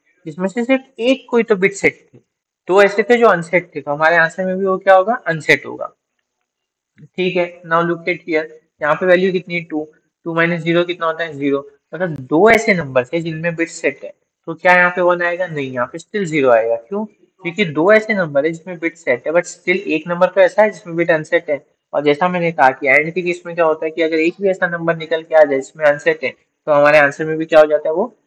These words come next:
unset हो जाता है। Now last third, two minus one is one,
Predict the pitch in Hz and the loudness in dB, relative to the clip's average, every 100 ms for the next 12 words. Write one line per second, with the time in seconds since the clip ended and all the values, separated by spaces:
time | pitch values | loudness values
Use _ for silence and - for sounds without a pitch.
0 | - 160 151 151 139 117 98 - - _ | -6 -4 0 0 0 -2 -4 -6 -20 _
1 | _ _ _ - 139 202 156 147 139 - | _ _ _ -4 0 0 6 6 6 0
2 | 170 117 - _ - 196 202 180 175 175 | 2 2 2 _ -8 -4 2 2 2 0
3 | 175 175 _ _ 160 139 135 131 | -2 -4 _ _ -10 0 2 2